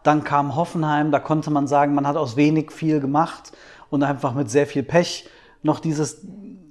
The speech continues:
äh, dieses Gegentor gefangen. Und jetzt muss man einfach sagen,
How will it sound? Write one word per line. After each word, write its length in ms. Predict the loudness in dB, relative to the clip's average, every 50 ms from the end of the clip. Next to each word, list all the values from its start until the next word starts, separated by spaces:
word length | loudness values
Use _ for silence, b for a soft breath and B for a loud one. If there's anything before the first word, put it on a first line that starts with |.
| -14 -8
äh, 180 | -4 -2 -2 0
dieses 280 | -2 -2 -4 -4 -4 0
Gegentor 460 | 2 2 2 2 0 2 0 2 2
gefangen. 460 | 0 -4 -2 -2 -2 -2 -2 -4 B B B B B B B
Und 140 | -4 -2
jetzt 200 | -2 -4 -4 -4
muss 200 | -6 -6 -6 -4
man 120 | -6 -6 -6
einfach 300 | -6 -8 -6 -6 -6 -6
sagen, 540 | -4 -2 0 0 0 0 -2 -4 -6 -8